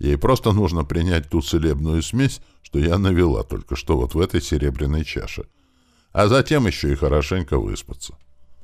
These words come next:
Вам же, ваше высочество, тоже было бы непло-, полезно выпить два-три глотка и потом отдохнуть.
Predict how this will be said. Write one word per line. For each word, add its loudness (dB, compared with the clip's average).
Вам 6
же, 2
ваше 2
высочество, -6
тоже 4
было 4
бы 2
непло-, 2
полезно 2
выпить 0
два-три 2
глотка 2
и 4
потом 0
отдохнуть. -6